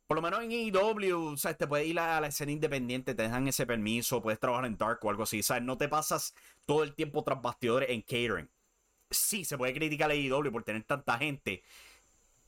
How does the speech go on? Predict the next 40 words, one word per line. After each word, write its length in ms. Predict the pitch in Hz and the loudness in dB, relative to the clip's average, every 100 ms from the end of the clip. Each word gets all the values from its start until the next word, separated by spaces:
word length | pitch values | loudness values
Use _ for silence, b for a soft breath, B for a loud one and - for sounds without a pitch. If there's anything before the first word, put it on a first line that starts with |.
| _ | _
pero 480 | 147 143 139 139 - _ _ _ _ | -4 -4 -6 -10 -12 _ _ _ _
aunque 380 | 139 143 - 139 | -4 -2 -2 -2
no 80 | 139 | -2
estén 260 | 147 190 | -2 -2
en 100 | 175 | -2
televisión, 480 | - 170 143 165 175 | 0 0 0 -2 -2
sí 220 | - 160 | -4 -2
se 140 | 160 165 | -2 -2
les 100 | - | -2
saca 300 | - 160 - | -4 -4 -6
algo 420 | - 190 196 143 | -2 -2 -2 -2
de 60 | 165 | 0
uso. 340 | 247 - - _ _ _ _ _ _ _ _ - | 0 -2 -6 _ _ _ _ _ _ _ _ -4
Porque 260 | 165 143 | -4 -4
siempre 300 | - 165 185 | -8 -6 -2
lo 100 | 180 | -2
usan, 280 | 180 - 156 | -2 -2 0
por 120 | 156 | 0
lo 60 | 143 | 2
menos 180 | 170 - | 0 0
en 160 | 131 | 0
Dark 280 | 196 208 - | 2 2 0
o 80 | 147 | -4
en 60 | 131 | -4
la 40 | |
escena 200 | - 139 | -4 -6
independiente, 680 | 135 107 92 95 202 - - _ _ _ _ _ _ _ - | -4 -4 -2 -2 -4 -6 -20 _ _ _ _ _ _ _ -2
en 100 | 95 | 0
vez 80 | 107 | 2
de 120 | 117 | 0
tenerlos 280 | 131 131 - | -2 -2 -4
tras 160 | 131 | -4
bastidores 440 | 110 - 117 120 110 | -4 0 2 2 0
en, 240 | 110 107 | -2 -2
en, 680 | 95 110 101 95 90 87 95 | -2 -2 0 -2 -4 -4 -2
en, 220 | 95 98 | -2 -2
en 100 | 98 | 0
W 260 | 104 98 85 | 0 0 2
W 200 | 143 | 2
E. 100 | 349 | 0